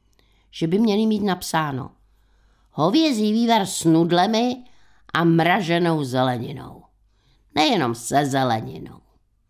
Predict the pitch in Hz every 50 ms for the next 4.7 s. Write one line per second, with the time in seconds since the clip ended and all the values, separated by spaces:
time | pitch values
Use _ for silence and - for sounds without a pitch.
0 | _ _ _ _ _ _ _ _ _ _ _ _ _ _ _ _ _ _ _ _
1 | _ _ _ _ _ - 233 247 226 190 143 127 127 135 143 165 180 220 247 277
2 | 320 294 - _ _ _ _ _ _ _ _ _ _ _ _ - - - 175 190
3 | 190 202 208 185 156 156 147 151 160 165 175 180 220 214 214 220 180 135 131 -
4 | 151 143 139 151 156 160 170 175 190 202 208 226 233